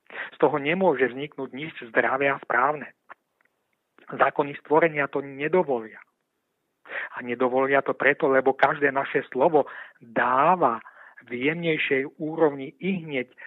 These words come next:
vzniknúť forme. A táto nami vytvorená slovná forma vždy jasne ukazuje rozpor medzi významom slova a našim skutočným cítením a myslením.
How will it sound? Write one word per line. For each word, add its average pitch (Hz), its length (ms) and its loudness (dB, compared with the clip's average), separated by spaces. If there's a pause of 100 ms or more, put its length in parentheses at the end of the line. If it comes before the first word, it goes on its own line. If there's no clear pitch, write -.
(160)
vzniknúť 135 720 -6
forme. 165 400 4 (920)
A 131 100 -2
táto 143 640 2 (500)
nami 143 400 0
vytvorená 147 800 2
slovná 143 480 4
forma 147 420 4 (320)
vždy 127 320 -2
jasne 143 540 0
ukazuje 151 560 4 (260)
rozpor 139 800 4 (220)
medzi 135 260 -2
významom 170 560 2 (140)
slova 165 260 6 (240)
a 143 80 -4
našim 139 400 0
skutočným 156 720 -2 (400)
cítením 143 460 -2
a 127 80 -6
myslením. 127 500 -2